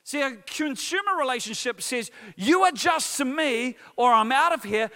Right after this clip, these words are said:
A covenant relationship says, "I'll adjust to you because I've made a promise."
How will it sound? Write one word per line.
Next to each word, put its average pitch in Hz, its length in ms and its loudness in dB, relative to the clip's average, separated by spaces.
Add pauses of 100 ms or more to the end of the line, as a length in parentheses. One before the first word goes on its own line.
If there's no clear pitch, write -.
(200)
A 247 80 4
covenant 330 500 0
relationship 226 680 -2
says, 233 320 -2 (260)
"I'll 285 240 4
adjust 247 460 0
to 233 80 -4
you 254 200 2
because 202 300 -2
I've 190 160 6
made 190 180 4
a 185 40 4
promise." - 720 -2